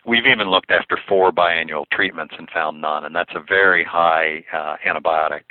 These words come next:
pressure. Um, there can definitely be selection pressure for other bacteria. For example, uh, pneumococcus, which r-, lives in the nasopharynx of a lot of these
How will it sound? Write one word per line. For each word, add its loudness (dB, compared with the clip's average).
pressure. -4
Um, -2
there 2
can -4
definitely 2
be -2
selection 0
pressure 0
for -4
other 2
bacteria. -4
For -4
example, -2
uh, -2
pneumococcus, -2
which -4
r-, -10
lives -2
in -4
the -6
nasopharynx -2
of -6
a -2
lot 2
of 0
these -6